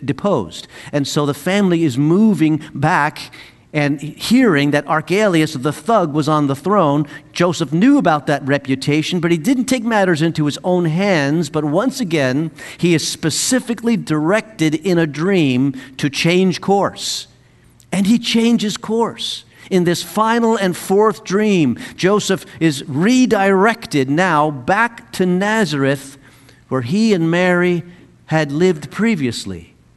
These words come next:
That was where they got engaged. It was probably where they were married. And by now,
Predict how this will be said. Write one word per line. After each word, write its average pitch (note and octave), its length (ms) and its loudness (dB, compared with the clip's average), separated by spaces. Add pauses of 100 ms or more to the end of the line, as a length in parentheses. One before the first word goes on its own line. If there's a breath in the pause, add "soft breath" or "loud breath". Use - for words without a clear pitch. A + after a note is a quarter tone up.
(440 soft breath)
That G3+ 120 -4
was E3+ 180 -2
where F3 480 2 (180)
they E3+ 140 -2
got F3+ 160 2
engaged. E3+ 840 -2
It - 320 -20
was A#2 120 -14
probably G3 300 0
where F3+ 180 2
they F3+ 80 2
were F3 100 2
married. F3 600 -2 (960)
And D3+ 100 -4
by F#3 140 -2
now, G3 600 2